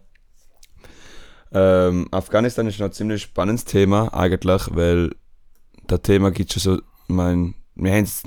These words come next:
jetzt wieder präsent, weil so etwas jetzt passiert ist, aber es ist, kommt immer wieder in den Medien und ist noch spannend, was für einen Einfluss gehabt hat, so, so Berichte oder was, so Eskalationen. Und ich bin jetzt heute der, ähm, Bimbo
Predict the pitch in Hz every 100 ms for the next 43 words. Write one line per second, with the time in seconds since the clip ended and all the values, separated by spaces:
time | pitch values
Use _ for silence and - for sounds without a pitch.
0 | - 101 110 - 107 - 95 - 95 98
1 | 90 92 90 - 90 - 92 - 113 117
2 | 120 113 - - - - - - - -
3 | 95 85 92 104 95 98 - 101 104 98
4 | 101 104 98 98 98 _ _ _ - _
5 | - - 92 90 92 101 98 95 87 87
6 | 80 - - 92 90 - 90 92 98 -
7 | 92 95 - 92 90 101 104 98 - 101
8 | 92 90 - - - - - - 92 90
9 | - - _ - - - - - 90 -
10 | - 85 82 82 87 90 90 - 85 -
11 | 85 85 82 90 _ _ _ _ _ _
12 | _ - 87 87 85 104 104 117 - 123
13 | - - - - - - 98 98 95 92
14 | 90 87 - - - - - 113 113 123